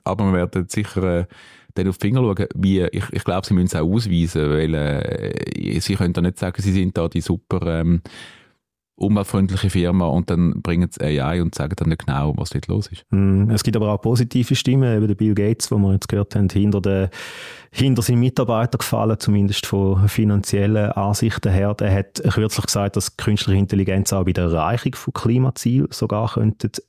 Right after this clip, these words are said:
Speaker 2: eine Hilfe sein und weniger ein Hindernis. Und zwar, dass es den Ländern ermöglicht, weniger Energie zu verbrauchen, ähm, in dem, dass die Technologie quasi das Stromnetz kann effizienter machen kann. Das ist zumindest seine Aussage gewesen. Man muss allerdings auch sagen,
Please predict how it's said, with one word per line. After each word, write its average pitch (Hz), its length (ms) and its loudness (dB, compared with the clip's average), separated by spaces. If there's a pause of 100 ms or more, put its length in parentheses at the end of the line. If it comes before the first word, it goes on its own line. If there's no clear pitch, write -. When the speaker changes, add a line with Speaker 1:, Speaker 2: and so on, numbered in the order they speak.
(100)
Speaker 2:
eine 98 80 0
Hilfe 113 360 0
sein 147 280 2 (420)
und 107 140 2
weniger 107 260 2
ein 101 60 2
Hindernis. 117 680 0
Und 107 140 0
zwar, 104 360 0
dass 104 180 0
es - 180 0
den 110 200 0
Ländern 110 500 0
ermöglicht, 104 600 0
weniger 113 380 2
Energie 104 380 2
zu - 120 -6
verbrauchen, 113 540 0 (480)
ähm, 98 480 2 (320)
in 101 120 0
dem, 98 240 2
dass 98 180 -2
die 101 140 -2
Technologie 95 640 2
quasi 98 400 -2
das - 80 -2
Stromnetz 104 640 0
kann 87 160 -4
effizienter 87 640 -2
machen 82 240 -6
kann. 82 80 -2
Das 82 80 -2
ist - 160 -6
zumindest 80 340 0
seine 82 260 0
Aussage 87 360 -2
gewesen. 82 240 -2
Man 85 80 4
muss 90 100 2
allerdings 101 380 0
auch 95 80 0
sagen, 95 280 0